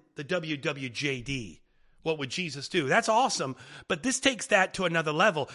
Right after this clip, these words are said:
because not just what Jesus would do, but it's what his love to me requires me to do.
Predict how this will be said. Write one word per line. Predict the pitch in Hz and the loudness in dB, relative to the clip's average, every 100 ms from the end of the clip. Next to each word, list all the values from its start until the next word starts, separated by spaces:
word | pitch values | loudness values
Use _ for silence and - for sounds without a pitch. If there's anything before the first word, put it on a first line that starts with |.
| - | -10
because | - 214 208 196 | -4 0 0 2
not | 226 285 196 | 4 4 2
just | 175 226 - | 0 0 0
what | 202 - | -2 -2
Jesus | 139 240 262 214 - | -2 0 0 -2 -2
would | 190 156 | -2 -2
do, | 208 196 165 - - - | -2 0 0 -2 -20 -2
but | 220 208 | 0 0
it's | 214 196 | -4 -6
what | - 185 269 269 - - | -8 0 2 0 -6 0
his | - 254 180 | 2 4 2
love | 208 220 277 262 202 | -2 2 4 2 -2
to | - 226 | -6 -4
me | 208 247 262 214 196 | -2 -2 0 -2 -4
requires | 185 208 - 233 233 208 185 | -4 -4 2 4 4 2 -4
me | 208 302 349 302 | 0 2 2 0
to | - | -4
do. | 196 180 139 | 0 2 2